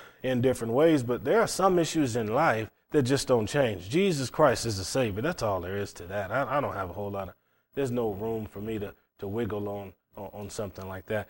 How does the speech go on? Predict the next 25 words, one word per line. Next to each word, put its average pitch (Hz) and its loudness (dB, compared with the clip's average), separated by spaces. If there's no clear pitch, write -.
And 117 -4
God 151 8
hadn't 135 4
caused 131 6
us 123 -2
Christians 123 -2
to 110 -4
be 110 0
afraid. 90 0
We're 139 6
supposed 127 4
to 113 0
be 117 2
people 110 -2
of 87 -6
boldness 127 4
and - -20
courage 127 4
and, 107 -8
and 98 -10
might 131 0
and 92 -12
trust - 0
in 123 -2
God. 127 6